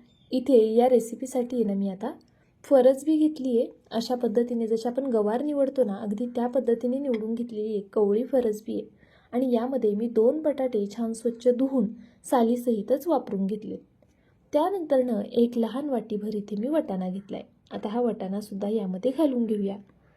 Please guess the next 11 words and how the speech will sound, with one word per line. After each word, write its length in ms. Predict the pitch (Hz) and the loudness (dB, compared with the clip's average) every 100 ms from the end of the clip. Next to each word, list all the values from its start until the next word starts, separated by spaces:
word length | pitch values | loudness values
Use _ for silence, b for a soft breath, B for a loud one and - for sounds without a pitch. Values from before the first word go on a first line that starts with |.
| b b b - | b b b 2
त्यानंतरनं 640 | 285 370 339 302 254 226 | 2 2 0 2 2 2
यामध्ये 380 | 202 196 202 208 | 2 0 0 -2
आपल्याला 280 | 202 196 202 | -4 -4 -4
पाणी 360 | 208 202 202 | -2 -2 -2
घालायचंय 500 | 285 311 302 294 226 | 0 0 0 0 -2
आणि 220 | 196 - 208 | -4 -4 -4
हे 120 | 277 285 | -4 -6
छान 280 | 247 202 | -4 -2
असं 240 | 190 - 294 | -2 -2 2
धुवून 240 | 294 277 | 4 4
घ्यायचंय. 440 | 226 208 196 - | 0 0 -4 -8